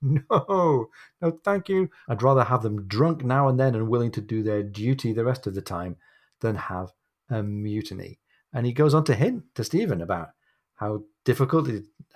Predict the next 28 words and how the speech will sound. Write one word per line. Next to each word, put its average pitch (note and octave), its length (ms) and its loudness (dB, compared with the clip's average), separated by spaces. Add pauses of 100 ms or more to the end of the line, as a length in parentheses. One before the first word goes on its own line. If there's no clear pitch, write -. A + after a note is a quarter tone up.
hateful B2+ 300 -2
it G2 100 -2
is A2 140 -2
to - 100 -10
think A2+ 180 -2
about G#2 240 -2
men C3+ 200 2
that A2+ 100 -4
you A2+ 140 -6
work B2+ 180 0
with B2 100 -2
every A2+ 240 -4
day G#2 380 -2 (840)
breaking G#2+ 520 0
up, - 160 -10 (100)
no A#2+ 160 2
longer A#2+ 280 0
happy, A2 480 -6 (260)
divided A2+ 380 0
into A2 160 -4
camps, G#2+ 440 -10 (400)
rolling C3+ 580 2
cannonballs C3+ 800 2
on A#2 140 -2
the A2+ 80 -2
deck A#2+ 280 -6
at C#3+ 160 -8
night G2+ 360 -8